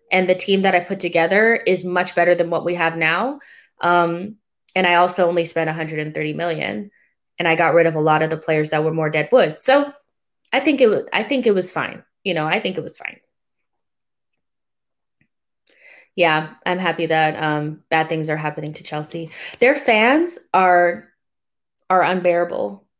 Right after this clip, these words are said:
They really, really are. I mean, some of them are, like, super nice, but, like, others of them are just like, "No." Let me just check the,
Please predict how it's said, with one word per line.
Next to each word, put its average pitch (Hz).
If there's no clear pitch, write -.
They 190
really, 185
really 175
are. 156
I 185
mean, 175
some 208
of 196
them 185
are, 170
like, 170
super 170
nice, 165
but, -
like, 156
others 170
of 160
them 156
are 147
just 156
like, 127
"No." -
Let 190
me 190
just 190
check 165
the, 160